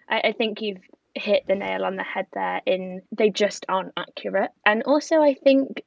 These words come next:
they become your internal hunger cues, or they kind of take over your brain, in that rather than thinking,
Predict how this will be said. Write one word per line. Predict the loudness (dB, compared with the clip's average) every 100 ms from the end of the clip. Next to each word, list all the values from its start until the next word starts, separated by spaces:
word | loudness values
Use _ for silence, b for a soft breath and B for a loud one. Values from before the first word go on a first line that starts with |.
| -14 _
they | -2
become | -2 -2 -2 0 2
your | 2 2
internal | 0 -4 -4 -2 0 0 -2 -4
hunger | -4 -2 0
cues, | -2 -4 -4 -4 -8 -8 -6 2
or | 4 6 4 0 B B -6
they | -4 -4 _
kind | -6 -4
of | -4
take | -2 -4 0
over | -2 0
your | -2 -2
brain, | 2 2 0 -6 -6
in | -4 -4 -2
that | -4 -4 B B -2
rather | 2 4 2 -2
than | -6 -6
thinking, | -6 -6 -2 -2 -2 -10